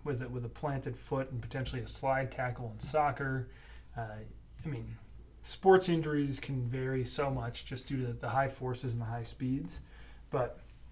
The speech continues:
in terms of, uh, treatment, if you have a, an open fracture, it tends to be a, an open reduction, internal fixation.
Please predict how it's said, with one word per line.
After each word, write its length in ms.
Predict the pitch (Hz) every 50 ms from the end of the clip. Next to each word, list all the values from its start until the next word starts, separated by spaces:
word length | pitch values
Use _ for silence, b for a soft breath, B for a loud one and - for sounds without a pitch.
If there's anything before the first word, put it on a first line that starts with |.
| - -
in 140 | 151 143
terms 260 | 123 - 196 196 180 165
of, 220 | 160 147 131 135
uh, 240 | 139 131 127 123 120 -
treatment, 580 | - - - 214 214 - 175 175 170 175 170 -
if 140 | 143 -
you 80 | 135 127
have 200 | 135 143 147 143
a, 220 | 135 131 127 131 -
an 120 | 143 131
open 280 | 131 143 139 - 139 127
fracture, 560 | - - 139 127 123 127 - - - 147 131
it 120 | 123 117 -
tends 240 | - 156 151 143 -
to 80 | -
be 260 | 135 131 131 131 127
a, 260 | 123 120 117 117 123 127
an 100 | 147 135
open 260 | 131 135 131 139 131
reduction, 460 | 123 120 117 123 123 120 - - 135
internal 380 | 127 120 113 - 143 135 131 123
fixation. 760 | 117 - - 120 - - 147 131 139 135 - - 156 151